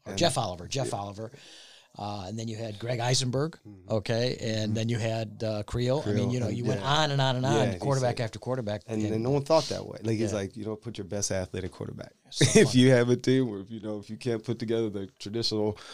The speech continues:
Speaker 1: Yeah.
Speaker 2: offensive line that Beechwood probably couldn't put together
Speaker 1: Yeah.
Speaker 2: that you
Speaker 1: Well,
Speaker 2: need, or maybe that,
Speaker 1: I
Speaker 2: uh,
Speaker 1: feel you. I played center on the football team.
Speaker 2: Yes, yeah.
Speaker 1: <laughs>
Speaker 2: Um,
Speaker 1: Also,
Speaker 2: I don't know.
Speaker 1: five seven, one fifty,
Speaker 2: Yeah, I was about
Speaker 1: soaking
Speaker 2: to
Speaker 1: wet.
Speaker 2: say, I
Speaker 1: Yeah,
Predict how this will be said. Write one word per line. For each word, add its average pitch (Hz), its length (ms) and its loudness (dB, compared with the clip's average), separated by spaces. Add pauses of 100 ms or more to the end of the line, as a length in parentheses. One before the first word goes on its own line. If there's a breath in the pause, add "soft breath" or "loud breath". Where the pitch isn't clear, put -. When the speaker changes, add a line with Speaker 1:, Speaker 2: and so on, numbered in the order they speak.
Speaker 1:
Yeah. 113 160 2
Speaker 2:
offensive 117 320 4
line 113 300 4
that 104 160 0
Beechwood 110 320 -2
probably 117 260 6
couldn't 110 240 0
put 120 180 -2
together 117 260 6
Speaker 1:
Yeah. 117 80 6
Speaker 2:
that 113 180 4
you 113 60 0 (160)
Speaker 1:
Well, 127 220 10
Speaker 2:
need, 123 200 4
or 104 120 2
maybe 113 440 0
that, 104 360 -2
Speaker 1:
I 139 180 0
Speaker 2:
uh, - 20 0
Speaker 1:
feel 165 240 4
you. 143 80 4
I 135 100 4
played 139 300 0
center 147 280 0
on 110 80 -2
the 107 60 -6
football 117 320 -6
team. 135 220 10
Speaker 2:
Yes, 113 180 6
yeah. 123 1000 6
Speaker 1:
<laughs> 107 60 2
Speaker 2:
Um, 104 100 -2
Speaker 1:
Also, - 320 2
Speaker 2:
I - 100 -8
don't 117 80 -6
know. 117 60 0
Speaker 1:
five 175 200 8
seven, 160 340 2
one 151 140 4
fifty, 147 180 10
Speaker 2:
Yeah, 135 60 12
I 123 60 12
was 117 120 8
about 117 140 10
Speaker 1:
soaking 143 120 4
Speaker 2:
to 156 40 6
Speaker 1:
wet. 127 320 8
Speaker 2:
say, 151 60 8
I 151 40 6
Speaker 1:
Yeah, 156 80 8